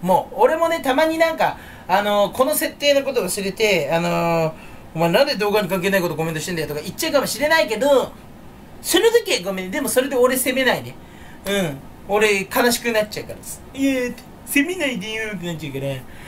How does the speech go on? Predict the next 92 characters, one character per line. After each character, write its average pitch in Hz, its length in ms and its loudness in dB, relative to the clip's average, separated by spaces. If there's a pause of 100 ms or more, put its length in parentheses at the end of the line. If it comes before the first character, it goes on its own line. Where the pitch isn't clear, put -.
(300)
ら。 165 80 0
あ 165 40 2
の 165 60 0
ー、 165 380 0
ま 170 260 -8
あ、 - 20 -18
そ 143 60 -16
の 147 80 -14
チ 143 100 -2
ャ 190 60 4
ン 190 40 -6
ネ 190 100 -4
ル 185 480 -2
の 185 80 -4
や 220 100 -4
つ - 80 -10
ね。 170 200 -4 (220)
あ 151 140 -2
の、 143 140 -4
最 175 160 2
初 175 160 -4
の 190 80 0
や 190 100 2
つ。 - 140 -12 (480)
フ 180 80 -6
リ 202 140 -6
ー - 20 -8
ト 240 140 6
ー 233 40 -8
ク 226 60 -6
の 190 80 -2
や 175 40 -4
つ。 160 80 -8
も 196 180 2
う - 20 0
み 240 100 0
ん - 20 2
な 277 120 6
バ 311 180 4
シ - 120 -8
バ 269 120 2
シ 190 380 -6
動 190 260 0
画 185 220 0
で 180 80 -8
コ 202 160 -2
メ 220 80 0
ン 214 40 -4
ト 214 60 -6
し - 60 -6
て 214 80 -2
っ - 40 -8
て。 120 120 -10 (360)
ま 202 100 0
あ、 - 60 -14
俺 311 180 4
は 339 140 6
コ 302 140 -4
メ 320 120 -4
ン 339 60 -8
ト 330 100 -2
し 277 60 -2
て 349 80 0
っ 339 40 -2
て 233 100 -2
な 226 80 4
い 277 60 0
ん 269 40 -4
だ 202 60 -6
け 139 80 -8
ど、 151 260 0 (960)
う 285 60 -4
ん。 294 400 -4 (220)
ま 269 200 4
あ - 40 8
ね、 240 360 0 (260)
あ 196 160 0
の、 202 180 -4
ほ 214 120 -2
ん 269 80 -4
と 294 80 -2
よ 262 100 2
ろ 277 100 0
し 240 120 -4
く 311 100 -2
お 330 40 -2
願 339 200 -2
い 302 80 -4
し 339 60 -4
ま 359 120 -2
す 330 120 0
よ。 214 160 0